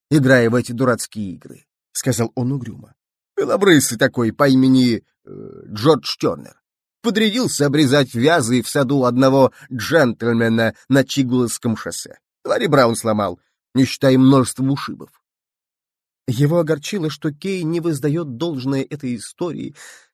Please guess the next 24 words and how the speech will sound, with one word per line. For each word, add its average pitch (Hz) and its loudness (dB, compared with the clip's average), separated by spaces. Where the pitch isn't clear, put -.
её 143 4
драматичности 170 -4
и - -12
человеческой 170 -6
трагедии 117 -2
в 135 2
ней 120 2
заключённой. - -14
«Два 127 2
ребра», 131 0
повторил 113 -4
он 113 -4
громче, - -14
«а 190 0
также 127 0
ранения, 127 0
царапины 113 0
и 78 -14
ушибы. - -12
С - -12
вязами 190 0
лучше 160 0
не 135 4
связываться. - -6